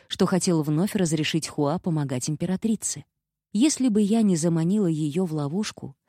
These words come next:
то, боюсь, через несколько дней нам с Линжун грозила бы смертельная опасность».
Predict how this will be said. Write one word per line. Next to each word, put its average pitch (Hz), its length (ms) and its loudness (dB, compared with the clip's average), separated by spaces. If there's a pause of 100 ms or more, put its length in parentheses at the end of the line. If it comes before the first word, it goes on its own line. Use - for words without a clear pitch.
(280)
то, 208 140 4
боюсь, 190 480 2 (260)
через 220 320 4
несколько 202 480 2
дней 190 320 2
нам 196 220 2
с - 140 -4
Линжун 170 520 2
грозила 156 460 0
бы 196 140 0
смертельная 165 760 0
опасность». 175 640 -6